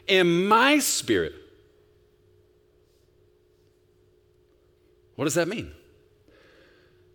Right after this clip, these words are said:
Well, it's connected to this spirit of adoption.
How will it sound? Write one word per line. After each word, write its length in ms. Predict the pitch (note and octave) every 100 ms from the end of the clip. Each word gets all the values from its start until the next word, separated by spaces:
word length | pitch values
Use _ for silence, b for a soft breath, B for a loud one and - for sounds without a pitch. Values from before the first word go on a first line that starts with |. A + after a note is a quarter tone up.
| _ _
Well, 300 | E2+ F2+ D#3 - - _ _ _ _ _ _ _ _
it's 120 | -
connected 520 | - G2+ A2 - E3+
to 260 | - F2+ - - -
this 160 | G2+
spirit 300 | - - F#2+
of 120 | G2
adoption. 480 | B2 D#3 D#3 - C#2+